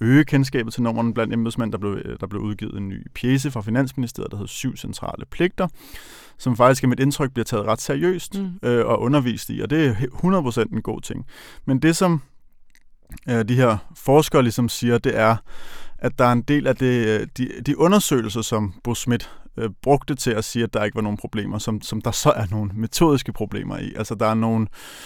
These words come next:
Speaker 1: nogle, øh, nogle måder, man gik til for eksempel at undersøge. Altså, en af, en, en af de her ting, som Bo Schmidt-udvalget aflivet, var,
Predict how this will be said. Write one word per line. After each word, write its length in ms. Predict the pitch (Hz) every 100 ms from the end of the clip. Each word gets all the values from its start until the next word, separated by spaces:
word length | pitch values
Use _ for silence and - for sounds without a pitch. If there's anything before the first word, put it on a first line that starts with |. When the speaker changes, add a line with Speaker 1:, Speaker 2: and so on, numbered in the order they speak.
| - - - - - -
Speaker 1:
nogle, 400 | 127 123 117 110
øh, 180 | 110 110
nogle 220 | 120 117
måder, 520 | 117 120 123 131 143
man 160 | 131 113
gik 240 | - 120
til 260 | - 127 107 -
for 160 | - 113
eksempel 440 | 113 - 107 117
at 60 | 113
undersøge. 640 | 104 117 127 - 104 98 95 -
Altså, 120 | 113
en 160 | 131 139
af, 120 | 131 -
en, 200 | 123 127
en 260 | 120 139 143
af 100 | 123
de 100 | 120
her 160 | 123
ting, 240 | 107 120 110
som 120 | 113
Bo 100 | 113
Schmidt-udvalget 600 | - 117 120 104 98 104 - - - -
aflivet, 540 | 113 135 143 131 110 98
var, 240 | 107